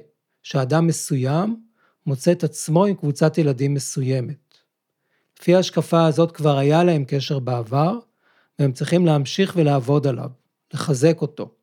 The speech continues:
לטפח אותו, למען העתיד, למען עצמם במובן מסוים. והשנים הארוכות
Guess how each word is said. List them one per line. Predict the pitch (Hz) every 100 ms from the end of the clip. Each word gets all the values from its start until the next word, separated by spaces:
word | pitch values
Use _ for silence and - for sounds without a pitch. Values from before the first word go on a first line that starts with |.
| _ _ _ _ -
לטפח | 147 - - 165 160 151
אותו, | 147 - 117 _ _ _ _ _ _ _ _ _ _
למען | 147 135 156 175
העתיד, | 165 156 - 131 110 _ _ _ _ 151
למען | 131 139 147
עצמם | 139 - 151 139 123
במובן | 117 135 135
מסוים. | 127 - - 127 - _ _ _ - - -
והשנים | 151 143 156 165 214
הארוכות | 208 160 147 - 202 160 - -